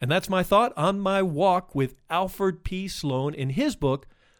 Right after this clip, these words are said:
My Years with General Motors. Now, my question is, what will you do with that thought on your walk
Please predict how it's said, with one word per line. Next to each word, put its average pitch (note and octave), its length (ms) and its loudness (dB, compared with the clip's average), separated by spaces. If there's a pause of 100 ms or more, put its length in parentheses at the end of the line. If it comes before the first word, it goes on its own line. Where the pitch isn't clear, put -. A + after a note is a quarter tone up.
(120)
My C3+ 320 0
Years D#3+ 720 0 (160)
with C3 160 -2
General C3 380 -2
Motors. C3+ 500 -2 (560)
Now, G#3+ 60 -4
my C#4 80 0
question D4 440 -2
is, C#3 300 -4 (580)
what D3 320 -2
will C#3 160 -2
you A#3+ 280 0
do B2 500 -4 (380)
with B2 220 -4
that A3+ 320 -2
thought A#2 340 -6 (460)
on D#3 240 -2
your C#4+ 220 2
walk A#2+ 440 -6